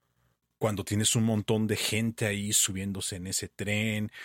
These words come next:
e intentando empezar a usar sus ideales como armas arrojadizas, y entonces al mismo tiempo igual hacer posts de Instagram súper padres con productos patrocinados por la empresa más vegana del mundo y cosas de ese estilo.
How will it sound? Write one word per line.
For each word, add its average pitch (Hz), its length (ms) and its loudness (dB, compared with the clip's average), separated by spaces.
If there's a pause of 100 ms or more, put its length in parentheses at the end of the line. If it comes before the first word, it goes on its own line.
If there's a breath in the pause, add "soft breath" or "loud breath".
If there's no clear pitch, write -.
(120)
e 101 100 0
intentando 101 540 0
empezar 98 320 -2
a 101 60 -2
usar 104 180 0
sus - 220 -2
ideales 90 260 -4
como 92 220 -8
armas 92 240 -6
arrojadizas, 95 960 -6 (300 loud breath)
y 104 100 -2
entonces 101 400 0
al 92 100 2
mismo 98 260 -2
tiempo 101 300 -4
igual 95 240 0
hacer 92 640 -4
posts 98 240 -2
de 98 100 -4
Instagram 92 460 -4
súper 135 400 -2
padres 104 480 -2
con 98 160 -10
productos 98 340 -8
patrocinados 101 1000 -6
por 90 480 -14
la 101 100 -10
empresa 101 280 -6
más 95 180 -6
vegana 98 300 -6
del 92 100 -10
mundo 107 280 -6
y - 20 -10
cosas 113 200 -4
de 120 80 -2
ese - 80 0
estilo. 117 280 -2